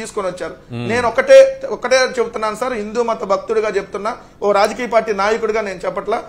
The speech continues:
Speaker 1: మన
Speaker 2: Yes.
Speaker 1: దైవం ప్రతిష్టను దయచేసి దిగజార్చొచ్చు చంద్రబాబు నాయుడు గారు.
Speaker 2: Yes.
Speaker 1: మన
Speaker 2: Yes.
Speaker 1: దైవం ప్రతిష్టని, మన మత ప్రతిష్టని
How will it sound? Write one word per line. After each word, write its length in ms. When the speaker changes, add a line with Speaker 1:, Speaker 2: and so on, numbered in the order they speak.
Speaker 1:
మన 180
Speaker 2:
Yes. 100
Speaker 1:
దైవం 280
ప్రతిష్టను 480
దయచేసి 800
దిగజార్చొచ్చు 720
చంద్రబాబు 320
నాయుడు 200
గారు. 300
Speaker 2:
Yes. 200
Speaker 1:
మన 220
Speaker 2:
Yes. 120
Speaker 1:
దైవం 260
ప్రతిష్టని, 580
మన 220
మత 320
ప్రతిష్టని 540